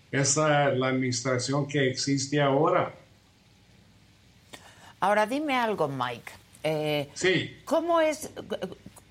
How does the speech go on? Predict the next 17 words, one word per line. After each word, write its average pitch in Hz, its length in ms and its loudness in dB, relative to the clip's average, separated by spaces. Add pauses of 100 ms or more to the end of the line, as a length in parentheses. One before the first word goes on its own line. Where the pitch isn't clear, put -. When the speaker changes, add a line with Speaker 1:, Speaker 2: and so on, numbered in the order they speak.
(200)
Speaker 2:
cómo 330 300 -2
lees 262 460 -2
tú, 220 180 -6
cuál 233 220 0
es 226 140 -8
tu 202 140 -4
lectura 170 640 0
de 147 180 -4
que 151 120 -4
para 139 380 0
el 143 100 -2
jurado 156 840 0 (560)
esto 202 640 0 (560)
haya 175 300 2
sido 143 320 -4
suficiente? 110 1300 -10
¿Fue 156 360 -2